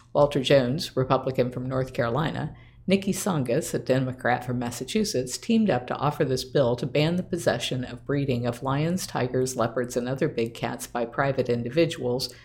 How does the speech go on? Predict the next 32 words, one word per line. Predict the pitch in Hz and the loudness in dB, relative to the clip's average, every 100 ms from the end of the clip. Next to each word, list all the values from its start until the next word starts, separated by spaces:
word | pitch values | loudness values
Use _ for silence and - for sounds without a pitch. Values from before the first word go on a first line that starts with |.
| - - | -16 2
or | 185 147 147 | 6 6 4
unqualified | 160 160 - 170 165 151 127 127 | 0 -2 0 2 2 4 4 4
exhibitors | 131 127 147 139 120 120 123 | 0 0 0 2 0 0 -2
at | - | 0
roadside | 127 120 - 117 117 | 2 2 0 -2 0
zoos. | 170 160 104 - - - - _ - - - - - _ - - - - - - - | 2 2 2 -6 -14 -20 -20 _ -20 -20 -20 -20 -20 _ -20 -20 -20 -20 -20 -20 -4
Thousands | 180 185 196 147 123 | 2 6 6 4 0
of | 139 127 | -4 -2
big | 139 127 | -2 -2
cats | - 135 - | -2 -2 0
are | 127 | -2
being | 135 131 | 0 -2
kept | 127 123 - | 0 0 0
in | 131 | -2
people's | 143 131 131 | -2 -2 -4
backyards | - 120 120 151 156 - | 0 0 2 2 2 2
and | 123 | 0
basements | 135 143 135 110 117 - - | 2 0 0 -8 -10 -10 0
or | 170 | 4
in | 156 139 | 4 2
poorly | - 202 196 135 | 2 2 4 2
maintained | 131 135 135 151 127 113 | 0 -2 -4 -2 -2 0
roadside | 120 127 - - 123 | -2 -2 -4 -4 -2
zoos, | 151 139 113 - - - - - | -2 -2 -2 -8 -18 -20 -20 -8
creating | - 185 175 165 143 | 0 2 2 0 -2
a | |
serious | - 254 247 113 123 | -2 -2 0 0 -4
safety | - 170 156 - 120 | 0 2 2 0 -4
hazard | 127 127 143 127 | -2 -2 -4 0
for | 135 | -2
the | 127 | 2
public | 156 151 104 | 2 2 -4